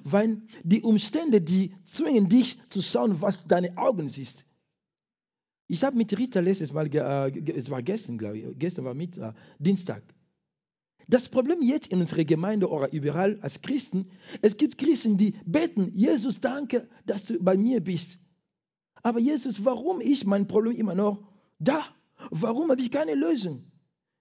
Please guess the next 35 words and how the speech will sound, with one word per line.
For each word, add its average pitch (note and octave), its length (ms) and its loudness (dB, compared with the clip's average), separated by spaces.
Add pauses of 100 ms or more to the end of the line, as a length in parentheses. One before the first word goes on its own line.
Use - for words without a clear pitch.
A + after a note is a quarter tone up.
Jesus F#3+ 200 -4
sagt, G3 240 -2 (400)
„Hab D#4+ 280 -8
Glauben G3+ 240 0
an F3+ 160 0
mich.“ - 320 -6 (300)
Sag, C4+ 100 -2
„Ja, E4+ 260 2
ich C4+ 120 2
hab C#4 140 0
Glauben, D4 260 0
aber C4 140 -2
Jesus, B3 420 0 (640)
es A3+ 140 4
ist D#4+ 160 -4
leicht C#4+ 260 -2
gesagt, A3+ 280 2
weil G#3+ 120 4
du F#3+ 120 4
Gott D4 260 -2
bist. - 360 -4 (340)
Es B3 180 6
ist E4+ 160 -4
leicht B3+ 220 -6
gesagt, A#3 300 0
weil A3 140 4
du G#3 140 0
alles B3+ 300 0
überwunden G#3 460 0
hast. D#3 160 -4 (180)
Aber G3 320 0 (140)
Jesus, F#3+ 480 0 (500)
wenn A#3 260 4
du A3+ 160 2
wirklich - 480 0